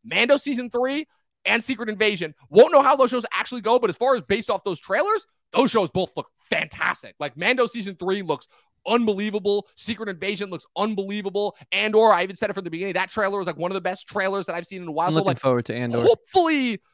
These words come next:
Speaker 1: this is the end of, like, kind of that crappy, you know, kind of not really being able to do anything because of pandemic time, and we can actually start to get back to some good stuff. I'm hoping,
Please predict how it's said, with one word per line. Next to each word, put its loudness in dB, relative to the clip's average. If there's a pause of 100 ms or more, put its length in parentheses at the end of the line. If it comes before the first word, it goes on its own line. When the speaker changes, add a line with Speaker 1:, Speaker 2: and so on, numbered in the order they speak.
(100)
Speaker 1:
this 2
is -6
the -4
end 0
of, -2
like, 2
kind 2
of 0
that 0
crappy, -2 (200)
you -4
know, 4 (220)
kind 4
of -4
not -2
really 0
being -2
able -2
to -2
do -4
anything -2
because -8
of -10
pandemic -4
time, -10
and -4
we -4
can 0
actually -4
start 2
to -12
get -8
back 0
to -10
some -10
good -8
stuff. -8
I'm -14
hoping, 4